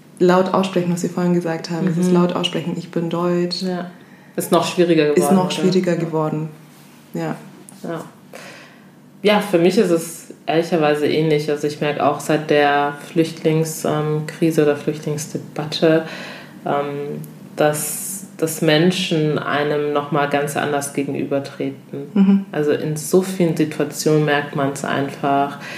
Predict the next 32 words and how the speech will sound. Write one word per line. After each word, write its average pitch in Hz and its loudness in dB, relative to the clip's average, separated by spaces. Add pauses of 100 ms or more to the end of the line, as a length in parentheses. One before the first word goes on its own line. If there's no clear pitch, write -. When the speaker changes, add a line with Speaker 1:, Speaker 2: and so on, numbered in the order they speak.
(380)
Speaker 2:
ähm, 143 2
ob's - -2
jetzt 143 2
wirklich 156 -2
in 156 0
der 151 2
Straßenbahn 156 0
ist, - -4
dass 147 -4
dich 151 -4
Leute 147 2
irgendwie 147 0
blöd 151 0
anschauen 151 0
und 143 -4
anpöbeln. 156 0
Oder 151 0 (640)
ich 185 -2
hatte 196 2
wirklich 180 0
vor 196 2
zweitausendfünfzehn 190 0
hatte 170 2
ich 165 -6
noch 156 -4
nie 196 4
den 190 4
Fall, 180 2
dass 170 -2
ich 160 -6 (400)
kontrolliert 175 0
wurde. 143 0